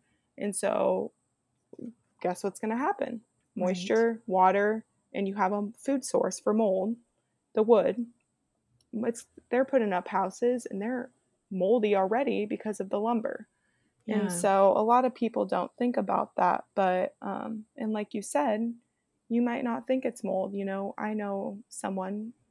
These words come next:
Speaker 1: a lot of people have reached out to my mom and I since getting sick about mold, and, um, they were diagnosed with M S. It wasn't
Speaker 2: Yeah.
Speaker 1: M S, it was mold.
Speaker 2: Mm-hmm.
Speaker 1: So, um, I always tell people they have found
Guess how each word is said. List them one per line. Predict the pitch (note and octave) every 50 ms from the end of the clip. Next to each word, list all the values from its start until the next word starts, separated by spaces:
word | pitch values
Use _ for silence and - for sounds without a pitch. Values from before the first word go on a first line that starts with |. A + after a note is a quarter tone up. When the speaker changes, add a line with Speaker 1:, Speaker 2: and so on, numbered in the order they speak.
| _ _ _ _ _ -
Speaker 1:
a | - G#3+
lot | G3+ G3+ G#3 G#3
of | A3 -
people | A3 G#3 - - G3+
have | G3 F#3+ -
reached | F#3 G3 - - -
out | G3 - - -
to | - G#3+
my | G3 G3
mom | G3 F#3 F#3+ F#3+
and | F#3+ F#3+
I | F#3+ F#3+ G3+
since | G3+ - - G3 F#3 F#3+ G3+ - - -
getting | - G3+ G3 G3+ G3 F#3+
sick | - - A3 G#3 -
about | G3 F#3 F3+ F#3 - A3
mold, | G#3+ A3+ G#3+ F#3+ F#3
and, | F3+ F#3 F#3+ F#3+ - _ _ _ _ _ _ _ _ _ _ -
um, | G#3 G3+ F#3+ F3 - - F#3+ F#3 - _ _ - _ _
they | G3+ A3
were | C#4 - - A#3 G3+ F#3+ -
diagnosed | - F#3 G#3 F#3+ F#3+ F#3+ F#3 G3 - -
with | G3+ - G#3+
M | G#3 G3 G3
S. | G#3+ A#3+ A3 G3+ - - - - - _ _ _ _ _ _
It | A#3 G#3+
wasn't | G3+ G#3+ G#3+ A3 A3 F#3+
Speaker 2:
Yeah. |
Speaker 1:
M | F#3+ F#3+ F#3+
S, | - - G3 - - - -
it | G#3+ G3
was | G3+ F#3+ -
mold. | G3 F3+ - - A3 G3 - _ _ _ _ -
Speaker 2:
Mm-hmm. | A3 G3+ G3 - - A3+ A3+ A3 G#3+ G#3+ G3+ G3+
Speaker 1:
So, | A#3 G#3+ G#3 G3+ G3 F#3+ F#3 - - - -
um, | - G#3 F#3+ - - - A3 G3+ - _ _
I | - A3+ -
always | A#3+ B3 B3+ B3 B3 -
tell | - G3+ F#3+
people | - - - - - - A3 A3+ A#3 A#3+ B3 C4+ - _ _ _ _ _ _ _ _ _
they | G3 G3 - G3+ G#3 A3 A#3
have | A#3 A#3 B3 A#3 -
found | - G#3+ G#3+ G#3+ G3 G3+ F3+ F3+ F#3 F#3+